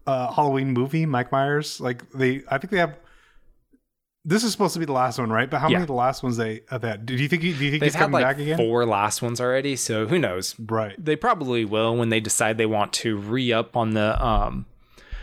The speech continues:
Speaker 2: the I P in a couple of years, 'cause that's what happens every time.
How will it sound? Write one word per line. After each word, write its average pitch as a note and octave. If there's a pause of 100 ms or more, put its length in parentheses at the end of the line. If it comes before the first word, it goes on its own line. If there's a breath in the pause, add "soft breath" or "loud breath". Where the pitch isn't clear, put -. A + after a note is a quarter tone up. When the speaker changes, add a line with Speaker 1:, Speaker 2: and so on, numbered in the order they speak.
(140 loud breath)
Speaker 2:
the C#3+
I A#2+
P -
in A2+
a A2+
couple C3
of B2
years, C#3+ (200)
'cause E3
that's G3
what F3+
happens C#3+
every A2
time. G#2+